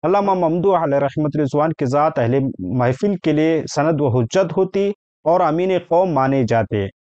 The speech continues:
दरगाह ख्वाजा गरीब नवाज अलैहि रहमत रिजवान मुकामी व बैरूनी जो भी न-, नजराने आते, हर एक को उसका हक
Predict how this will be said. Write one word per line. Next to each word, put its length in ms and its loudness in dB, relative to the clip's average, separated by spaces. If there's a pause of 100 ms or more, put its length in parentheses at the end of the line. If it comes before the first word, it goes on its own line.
दरगाह 400 0
ख्वाजा 380 0
गरीब 240 2
नवाज 400 0
अलैहि 200 0
रहमत 340 -4
रिजवान 580 0
मुकामी 480 -2
व 160 0
बैरूनी 440 0
जो 200 2
भी 160 2
न-, 540 -2 (160)
नजराने 520 0
आते, 600 0
हर 120 -2
एक 280 0
को 100 2
उसका 280 0
हक 160 -2